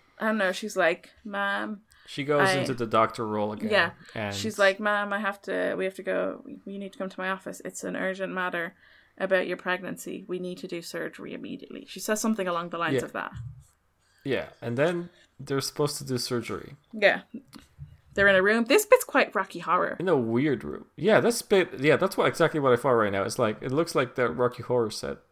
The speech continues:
Speaker 1: Like, the,
Speaker 2: upstairs
Speaker 1: the,
Speaker 2: when
Speaker 1: they're
Speaker 2: they go
Speaker 1: wearing
Speaker 2: into
Speaker 1: the
Speaker 2: the
Speaker 1: green
Speaker 2: elevator, yeah.
Speaker 1: scrubs. There's, like,
Speaker 2: Yeah.
Speaker 1: a balcony. Like, it looks like an operating surgery, like an old-timey operating.
Speaker 2: Yeah.
Speaker 1: What are they called? Surgery? What are they called?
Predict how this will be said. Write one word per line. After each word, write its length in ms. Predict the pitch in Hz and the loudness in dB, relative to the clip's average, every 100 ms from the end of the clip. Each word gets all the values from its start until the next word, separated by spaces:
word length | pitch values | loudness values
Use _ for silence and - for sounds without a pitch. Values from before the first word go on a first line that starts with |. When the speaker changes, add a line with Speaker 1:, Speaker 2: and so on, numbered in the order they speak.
| _ | _
Speaker 1:
Like, 240 | 180 165 | -2 -2
the, 80 | 170 | -2
Speaker 2:
upstairs 180 | 175 - | -2 0
Speaker 1:
the, 40 | 190 | 2
Speaker 2:
when 80 | 170 | 2
Speaker 1:
they're 220 | 156 156 | 0 -2
Speaker 2:
they 120 | 190 | -2
go 80 | 190 | 0
Speaker 1:
wearing 300 | 190 180 175 | 2 2 0
Speaker 2:
into 120 | 170 | -4
Speaker 1:
the 80 | - | -6
Speaker 2:
the 60 | 196 | -6
Speaker 1:
green 180 | 185 196 | -6 -6
Speaker 2:
elevator, 200 | 202 - | -8 -8
yeah. 60 | - | -8
Speaker 1:
scrubs. 680 | - 180 175 156 - - - _ _ _ | -2 0 0 -2 -8 -14 -16 _ _ _
There's, 240 | 175 170 | -4 -4
like, 180 | 175 151 | -4 -4
Speaker 2:
Yeah. 80 | 160 | -6
Speaker 1:
a 40 | 160 | -6
balcony. 500 | 165 175 180 - 175 | -2 -2 -4 -8 -6
Like, 160 | 127 175 | -4 -4
it 80 | - | -2
looks 380 | 185 220 - 226 | 0 0 -2 0
like 320 | 185 185 - _ | 0 -2 -12 _
an 140 | 175 | -2
operating 480 | 135 170 185 151 139 | 0 0 -2 -4 -6
surgery, 380 | - - 110 - | -8 -8 -8 -8
like 160 | - - | -8 -8
an 80 | - | -4
old-timey 960 | 170 165 160 - 175 151 160 143 170 _ _ _ _ _ _ _ _ _ _ _ _ | -2 -2 -6 -10 -8 -8 -6 -8 -8 _ _ _ _ _ _ _ _ _ _ _ _
operating. 560 | 180 175 - 107 - 104 | -2 -2 -6 -8 -6 -8
Speaker 2:
Yeah. 180 | 110 - | -8 -6
Speaker 1:
What 120 | - 254 | -2 -2
are 20 | |
they 60 | 302 | -2
called? 240 | 311 262 | -4 -6
Surgery? 540 | - 220 220 220 220 226 | -8 -4 -4 -6 -12 -10
What 100 | 254 | -6
are 20 | |
they 60 | 277 | -6
called? 240 | 285 277 | -4 -6